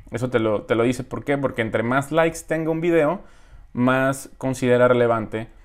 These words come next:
el contenido YouTube y lo recomienda, recomienda. Por ejemplo, aquí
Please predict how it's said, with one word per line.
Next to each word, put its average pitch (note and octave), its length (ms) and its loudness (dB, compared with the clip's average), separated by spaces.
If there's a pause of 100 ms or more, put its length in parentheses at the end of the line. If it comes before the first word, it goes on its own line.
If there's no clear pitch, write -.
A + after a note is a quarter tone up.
(120)
el A2+ 140 -2
contenido A2 680 -2 (220)
YouTube A#2+ 640 0
y C3+ 100 4
lo B2 140 4
recomienda, G#2 640 -6 (280)
recomienda. G2 560 -10
Por G#2+ 120 -4
ejemplo, A#2 280 -2
aquí C3+ 340 -4